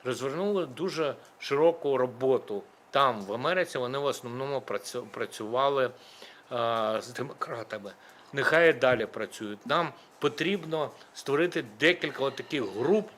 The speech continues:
які будуть працю-, на рівні держави. І це повинно координуватися. Чи Міністерство закордонних справ, чи безпосередньо посольство. Посольство не ти-, не лише приймаюча сторона повинна бути,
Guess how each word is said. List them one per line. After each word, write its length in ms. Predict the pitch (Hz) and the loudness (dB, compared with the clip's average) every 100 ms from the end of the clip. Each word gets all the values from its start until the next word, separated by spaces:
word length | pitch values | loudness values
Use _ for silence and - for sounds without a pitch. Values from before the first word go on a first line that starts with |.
| - - | -14 -10
які 320 | 120 151 143 | -4 0 0
будуть 320 | 120 135 131 | -2 -4 -6
працю-, 400 | - 139 131 147 | -4 -4 -4 -2
на 140 | 139 | 4
рівні 280 | 147 190 190 | 6 6 4
держави. 600 | 180 202 175 185 113 101 - - - - - | 4 4 6 6 6 0 -4 -20 -20 -20 -10
І 80 | 139 | -2
це 160 | - 190 | 2 2
повинно 400 | 180 185 185 170 | 4 2 2 4
координуватися. 1000 | 170 160 180 180 170 127 - 87 - 104 | 4 4 2 2 4 2 0 -10 -10 -6
Чи 200 | - 226 | -2 0
Міністерство 600 | 233 185 - 165 - 135 | 0 0 2 2 2 -4
закордонних 580 | 123 123 113 117 110 98 | -4 -4 -6 -6 -6 -10
справ, 360 | - 107 92 - - - - | -10 -8 -8 -10 -20 -14 0
чи 140 | 185 | 2
безпосередньо 760 | 196 196 190 - 175 185 170 165 | 4 4 2 2 6 4 4 0
посольство. 840 | - 151 - 160 135 - 107 101 - - - | 2 0 4 4 4 -2 -6 -6 -10 -20 -16
Посольство 440 | - 151 139 156 | -4 -2 -2 -4
не 120 | 170 | -6
ти-, 160 | 120 165 | -6 -6
не 180 | 135 131 | -4 -2
лише 280 | 123 - 185 | -2 0 0
приймаюча 640 | 175 160 151 131 117 123 | 0 -2 0 0 -2 -6
сторона 420 | - 120 117 113 | -2 -2 0 -2
повинна 400 | 107 113 113 110 | -2 -4 -6 -8
бути, 280 | 107 98 | -10 -12